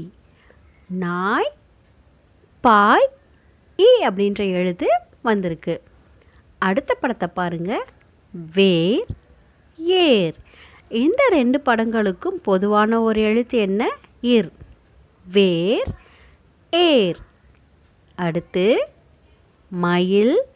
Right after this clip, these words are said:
பல்லி. இதுல என்ன எழுத்து வந்திருக்கு? இல் அப்படின்ற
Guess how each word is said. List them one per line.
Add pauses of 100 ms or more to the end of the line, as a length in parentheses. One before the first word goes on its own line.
(580)
பல்லி. (640)
இதுல
என்ன
எழுத்து
வந்திருக்கு? (640)
இல் (140)
அப்படின்ற